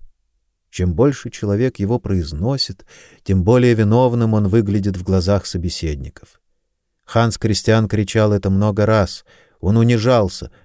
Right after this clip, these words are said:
бросался на колени. «Я невиновен! Я невиновен!» Козьмусу нужно было поверить. Он никого не убивал, ни Анну, ни привратника, ни кого-либо ещё.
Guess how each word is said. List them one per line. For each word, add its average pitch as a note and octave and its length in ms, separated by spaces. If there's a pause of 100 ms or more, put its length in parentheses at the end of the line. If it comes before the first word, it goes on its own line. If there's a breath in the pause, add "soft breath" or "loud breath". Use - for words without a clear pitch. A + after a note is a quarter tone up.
(140)
бросался G2 640
на G2 100
колени. F#2 540 (640)
«Я A2+ 220
невиновен! B2 760 (300 loud breath)
Я A#2+ 460
невиновен!» B2+ 1300 (1000)
Козьмусу G#2 640
нужно G#2 440
было G2+ 280
поверить. G2 760 (380 soft breath)
Он A2 180
никого A2+ 400
не A2 100
убивал, G#2 680 (260 soft breath)
ни A2 120
Анну, G#2 440
ни G#2+ 140
привратника, G2 760
ни F2+ 140
кого-либо F#2+ 520
ещё. G2+ 680